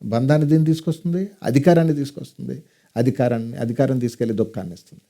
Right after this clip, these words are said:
ఏదో ఉంది, అందుకే మనం ప్రకాశించటం లేదంటున్నాను నేను. మీరు దాని మీద దృష్టి పెట్టాలంటున్నాను నేను.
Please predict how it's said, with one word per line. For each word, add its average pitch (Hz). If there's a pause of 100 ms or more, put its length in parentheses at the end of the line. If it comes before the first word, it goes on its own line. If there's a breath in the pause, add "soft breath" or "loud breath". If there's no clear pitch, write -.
(1900)
ఏదో 196
ఉంది, 185 (3750)
అందుకే 247
మనం 233
ప్రకాశించటం 190
లేదంటున్నాను 113
నేను. - (4000)
మీరు 139
దాని 170
మీద 175
దృష్టి 135
పెట్టాలంటున్నాను 113
నేను. -